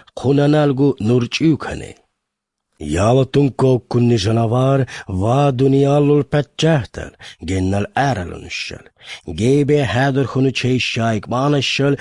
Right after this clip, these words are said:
ва канал аралуншал дa'вибан. Бу ҳуна жанаваргу, ганишшала у ҳуна жанавардан улцани сиҳир дубулле икса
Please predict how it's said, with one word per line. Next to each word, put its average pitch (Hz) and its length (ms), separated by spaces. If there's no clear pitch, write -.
ва 101 220
канал 110 380
аралуншал 107 960
дa'вибан. 85 680
Бу 107 440
ҳуна 131 280
жанаваргу, 120 760
ганишшала 131 680
у 143 140
ҳуна 135 240
жанавардан 120 760
улцани 127 500
сиҳир 104 440
дубулле 90 480
икса 120 500